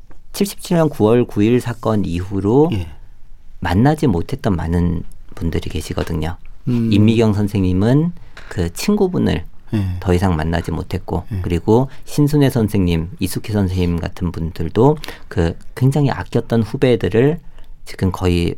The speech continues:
Speaker 1: 오십 년 가까이 만나고 있지를 못해요.
Speaker 2: 뿔뿔이 그때 다 흩어져 버렸으니까.
Speaker 1: 예. 그래서 이 영화를 통해서
Speaker 2: 예.
Speaker 1: 좀 그분들이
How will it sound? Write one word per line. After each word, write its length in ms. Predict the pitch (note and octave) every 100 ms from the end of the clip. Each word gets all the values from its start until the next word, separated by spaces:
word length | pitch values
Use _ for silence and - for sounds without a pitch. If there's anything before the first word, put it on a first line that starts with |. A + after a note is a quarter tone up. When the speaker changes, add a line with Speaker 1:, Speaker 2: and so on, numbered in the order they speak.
| -
Speaker 1:
오십 180 | G2 G#2
년 160 | F#2+
가까이 320 | F2 - E2+
만나고 720 | D#2 D#2 D#2+ E2 E2+ E2 E2+ F#2
있지를 240 | F2+ F2+
못해요. 400 | D#2 D#2+ - E2+ D#2
Speaker 2:
뿔뿔이 360 | E3 D#3+ D3+
그때 260 | G#2 F#2 G2+
다 140 | F#2+
흩어져 380 | G#2+ - D#3 C#3+
버렸으니까. 720 | A2 G#2 - G2+ F2 D#2 - -
Speaker 1:
예. 180 | - -
그래서 540 | - G2 A#2+ B2 C#3+ - - -
이 240 | A2 A#2+ A#2+
영화를 460 | D#2 A#2 D#3 D3
통해서 640 | C#3+ E3+ D#3+ C#3+ F2+ G#2 -
Speaker 2:
예. 140 | G#2+ F#2+ G#2+ - - - -
Speaker 1:
좀 300 | - F#2 F#2+ - -
그분들이 840 | A#2+ A2+ - F#2 F2+ F#2+ C3+ E3+